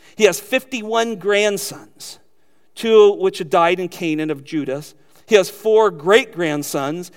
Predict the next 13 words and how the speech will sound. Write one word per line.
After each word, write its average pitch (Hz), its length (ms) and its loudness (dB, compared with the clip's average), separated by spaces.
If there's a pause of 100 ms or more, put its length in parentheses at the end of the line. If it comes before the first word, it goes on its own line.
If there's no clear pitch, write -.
(100)
He 208 100 -2
has 175 160 2
one 208 280 -2
daughter, 208 340 2
Dinah, 180 560 -2
and 156 160 -6
one 175 200 -4
granddaughter, 165 460 -6 (200)
Sarah. 151 500 -6 (680)
And 139 120 -12
so 185 140 0
the 170 100 0
number, 180 640 -2